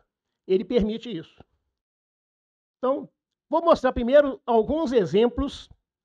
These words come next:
aqui práticos de onde houve a conversão com economia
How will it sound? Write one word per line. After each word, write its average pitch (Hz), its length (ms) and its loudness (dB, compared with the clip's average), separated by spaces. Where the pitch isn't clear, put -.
aqui 220 300 -6
práticos 226 840 -6
de 196 180 -8
onde 220 280 2
houve 220 260 6
a - 40 -4
conversão 214 680 -4
com 311 280 2
economia 233 680 -2